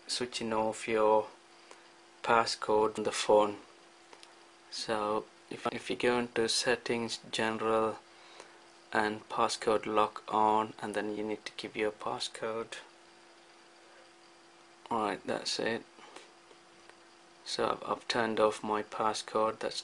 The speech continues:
that's off now. Now you all good to go. Just make sure that you, you've connected your phone via a U S B cable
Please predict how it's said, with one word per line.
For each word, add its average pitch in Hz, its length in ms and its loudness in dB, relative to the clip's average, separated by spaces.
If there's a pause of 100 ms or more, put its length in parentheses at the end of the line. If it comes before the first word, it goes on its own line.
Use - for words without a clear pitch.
(120)
that's - 300 -6
off 107 340 -2
now. 110 360 -2 (4000)
Now 110 240 2 (100)
you 117 200 -4 (260)
all 113 160 4
good 107 300 -2
to 107 80 -4
go. 120 360 6 (720)
Just - 160 -4
make 107 260 4
sure 110 360 0
that 110 240 0
you, 107 220 -4 (200)
you've 104 240 -6
connected 113 580 -6
your 110 140 -2
phone 110 600 -2 (600)
via 107 260 4
a 110 40 4
U 110 220 0
S - 120 2
B 113 280 -6
cable 110 560 -4